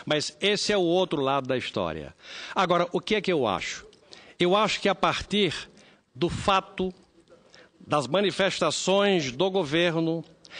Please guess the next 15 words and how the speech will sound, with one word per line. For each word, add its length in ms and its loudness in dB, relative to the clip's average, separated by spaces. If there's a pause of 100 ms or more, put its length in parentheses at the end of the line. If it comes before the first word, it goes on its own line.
(160)
da 200 2
própria 520 2
presidente 760 0
da 220 0
República, 880 -2 (400)
impõe-se 840 2
aos 280 2
órgãos 420 4
de 60 0
investigação 920 0
do 160 0
governo, 460 -2
à 80 0
Polícia 540 -2
Federal, 680 -2